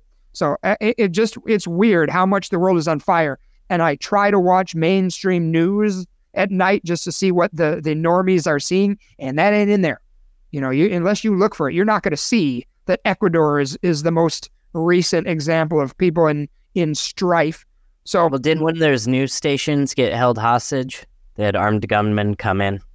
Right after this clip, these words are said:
Speaker 1: Yes.
Speaker 2: to take over the news station.
Speaker 1: Yes. Could that happen here? I, I don't know. I mean, I, I don't think it's if, I think it's when, but yeah, yeah. Some of it's exciting if you look into it. You know, we, we've got one of the things that has made it to the news more than I thought it would.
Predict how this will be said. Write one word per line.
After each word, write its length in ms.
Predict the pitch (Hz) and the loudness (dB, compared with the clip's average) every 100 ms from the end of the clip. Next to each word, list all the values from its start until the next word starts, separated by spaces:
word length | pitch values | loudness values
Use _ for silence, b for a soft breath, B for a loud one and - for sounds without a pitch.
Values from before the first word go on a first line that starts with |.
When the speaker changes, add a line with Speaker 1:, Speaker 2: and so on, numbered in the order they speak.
| - | -4
Speaker 1:
Yes. 320 | 160 226 254 | 0 2 0
Speaker 2:
to 100 | 95 | -2
take 220 | 107 95 | -4 -2
over 160 | 98 95 | -2 -2
the 100 | 95 | -2
news 220 | 92 90 | -4 -4
station. 400 | 98 98 101 98 _ _ _ 143 | -2 -2 -2 -8 _ _ _ -8
Speaker 1:
Yes. 580 | 165 170 170 269 - - _ | -2 0 0 -2 -4 -16 _
Could 280 | - 180 151 | -2 0 2
that 220 | 165 160 | 2 2
happen 380 | 143 180 165 165 | 2 0 0 -2
here? 440 | 151 185 220 254 | 0 2 2 2
I, 160 | 139 170 160 _ - | 0 -4 -4 _ -6
I 140 | 147 | -2
don't 100 | 190 | 2
know. 240 | 269 254 - | 2 0 -4
I 60 | 143 | -6
mean, 120 | 143 | -2
I, 180 | 135 165 160 | 0 0 0
I 180 | 160 202 | 0 2
don't 160 | 170 | 0
think 240 | 165 156 156 | 0 -2 0
it's 640 | 147 - _ _ - - - | -2 -4 _ _ -18 -18 -6
if, 380 | 143 175 160 - | 0 2 0 0
I 100 | 151 | 0
think 200 | 160 147 | 2 0
it's 140 | 139 | -2
when, 280 | 135 160 151 | -2 0 0
but 140 | 147 143 | -2 0
yeah, 240 | 151 277 - | 0 0 -4
yeah. 220 | - 247 254 _ - | -2 -2 -2 _ -8
Some 240 | - 202 | -2 0
of 80 | 240 | 0
it's 140 | 196 | 0
exciting 640 | 160 - - 190 196 175 208 _ - | -2 -4 0 2 2 0 -4 _ -8
if 60 | |
you 120 | 160 | -2
look 140 | 156 160 | 0 0
into 200 | 190 165 | 0 2
it. 160 | 202 - | 0 -4
You 100 | 190 | -2
know, 160 | 190 151 | 0 0
we, 220 | 180 214 208 | 0 0 0
we've 240 | 202 180 | 0 0
got 180 | 208 190 | 0 0
one 140 | 190 | 2
of 60 | 214 | 0
the 80 | 180 | 0
things 200 | 196 165 | -2 -2
that 120 | 156 | -2
has 300 | 170 302 226 | 2 2 2
made 180 | 247 262 | 2 2
it 100 | 220 | 0
to 80 | 185 | -2
the 100 | 196 | 0
news 340 | 240 175 156 | 2 2 0
more 200 | 170 208 | 0 2
than 100 | 180 | 2
I 80 | 160 | 0
thought 220 | 180 214 | 2 0
it 100 | 180 | 0
would. 300 | 139 143 170 | -2 -2 -4